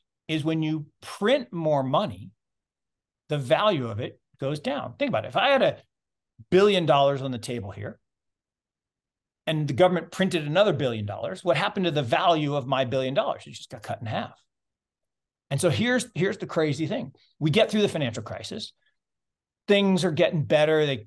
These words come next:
they cut interest rates to zero. They basically lend money to the banks at zero, let them buy government bonds at two or three percent, make a, an, a perfect arbitrage, a riskless transaction.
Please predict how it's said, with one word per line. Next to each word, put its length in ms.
they 100
cut 240
interest 200
rates 240
to 100
zero. 460
They 120
basically 320
lend 320
money 240
to 120
the 60
banks 300
at 120
zero, 360
let 240
them 180
buy 360
government 560
bonds 500
at 140
two 140
or 80
three 180
percent, 580
make 220
a, 240
an, 160
a 80
perfect 460
arbitrage, 600
a 160
riskless 480
transaction. 800